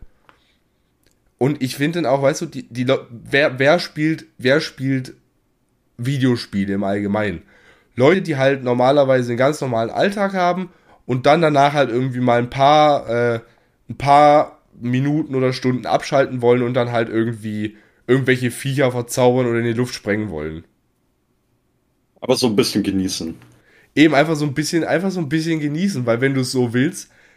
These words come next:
Speaker 1: ist ja eigentlich ein Videospiel genauso wie ein Film oder wie Musik Kunst.
Speaker 2: Ja.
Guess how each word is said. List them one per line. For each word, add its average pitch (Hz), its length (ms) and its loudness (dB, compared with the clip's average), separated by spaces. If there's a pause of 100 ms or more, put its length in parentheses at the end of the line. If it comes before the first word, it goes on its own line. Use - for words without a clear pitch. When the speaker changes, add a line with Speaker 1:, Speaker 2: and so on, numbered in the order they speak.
(260)
Speaker 1:
ist 143 300 0
ja 165 240 4
eigentlich 156 880 0 (100)
ein 123 200 -4
Videospiel 147 560 -2
genauso 139 840 0
wie 127 120 -4
ein 120 100 -2
Film 135 480 -2
oder 135 220 -2
wie 123 80 -2
Musik 117 560 -6
Kunst. - 540 0 (600)
Speaker 2:
Ja. 101 240 2